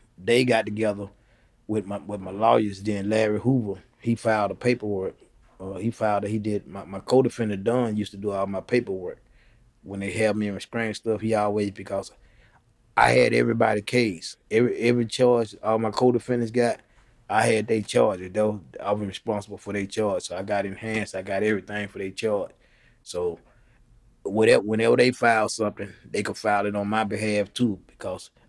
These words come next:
I could adopt a brief. So Don would always file stuff on my behalf. So they, uh, when they write the, they writing the judge and everything, Larry Hoover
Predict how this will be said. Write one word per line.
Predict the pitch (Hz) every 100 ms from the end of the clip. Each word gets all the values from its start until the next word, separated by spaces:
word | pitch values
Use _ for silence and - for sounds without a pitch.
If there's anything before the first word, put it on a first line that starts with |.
| -
I | 104
could | 101 98
adopt | 98 107 101
a | 104
brief. | 104 113 117 95 - _
So | - 90
Don | 90 104 107 98
would | 90
always | 98 104 107 98 - - - - _ -
file | 110 107 104
stuff | 113 107 107
on | 104
my | 110 107
behalf. | 98 98 95 92 92
So | 95 95
they, | 98 98
uh, | 92 92 - _ _ _ - - _ _ _
when | 95 101
they | 104
write | 107 110 -
the, | 95 -
they | 104 104
writing | 104 107 107
the | 104
judge | 107 113 113
and | 104
everything, | 101 98 104 101 98
Larry | 107 104 104
Hoover | 113 117 98